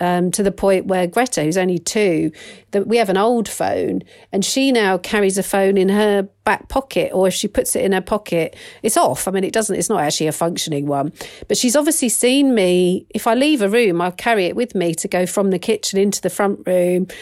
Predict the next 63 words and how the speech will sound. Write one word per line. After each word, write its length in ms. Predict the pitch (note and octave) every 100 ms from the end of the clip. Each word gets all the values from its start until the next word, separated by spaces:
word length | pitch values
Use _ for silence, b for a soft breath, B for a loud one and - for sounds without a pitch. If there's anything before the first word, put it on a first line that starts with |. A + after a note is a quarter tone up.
| B B
To, 120 | - -
you 100 | A#3+
know, 100 | A3+
it's, 140 | G#3
it's, 200 | G3+ A#3
it's 520 | - B3+ B3+ - - - -
forever 800 | - B3+ B3+ D4 C4 F#3 F3 E3+ b b b b _ _
on 300 | A#3 C#4+ C4
me. 280 | F3+ D3 D3+
You 160 | F#3 A3+
know, 100 | F#3+
I 80 |
almost 300 | A#3 B3 A3+
feel 120 | - G#3
like 240 | G3 -
I, 140 | G3
I, 160 | G3 G#3+
I 60 | A#3+
remember 300 | C#4 F4 D#4+
watching 340 | D4 A#3+ A#3
a 60 | G#3+
program 520 | - C#4 C#4 G3 F3
and 80 | F#3
it 80 |
was 100 | G3+
in 120 | G#3 G#3+
the 80 |
future 480 | G3 B3+ B3+ - -
and 360 | E3 D#3 - G3
the 60 |
kids 380 | G3 - B3+ -
had 240 | G#3+ G#3 -
their 260 | G#3 G3
phones, 560 | G3 A3 G#3+ G3+ F#3 - B B _
their 160 | G#3+
hands 340 | G#3+ C#4 D#4 D4+
had 160 | F3+
become 380 | F3+ F3 F3 E3+
phones. 720 | E3+ E3+ E3+ E3+ F3+ E3+ - -
So 140 | -
they 100 | G#3+
d-, 200 | G#3+ A#3
they 220 | - A3+ G#3+
had 160 | A3+
a 20 |
sim 300 | G#3 C#4 C4
card 340 | B3+ F3+ F3+ F#3
and 100 | G3
they 80 | G#3
just 280 | A3 - - -
picked 240 | B3+ -
up 180 | A#3+ -
their 180 | G#3 G#3+
hand. 440 | A#3+ A#3 F#3 F#3+
I'm 60 | F3
sort 140 | -
of 60 | F3
gesturing 420 | F#3 - - D#3+
as 100 | D#3+
if 140 | D#3+
you 80 | F3+
were 80 | F3
talking 600 | - F3 E3+ D#3 E3+